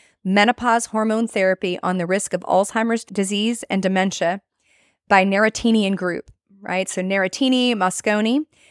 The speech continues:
This is a comprehensive evaluation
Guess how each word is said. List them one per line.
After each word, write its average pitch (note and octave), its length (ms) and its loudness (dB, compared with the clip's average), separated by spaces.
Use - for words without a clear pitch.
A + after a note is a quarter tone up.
This A3 160 4
is A#3+ 140 4
a A#3 80 6
comprehensive A3+ 880 0
evaluation F#3+ 840 0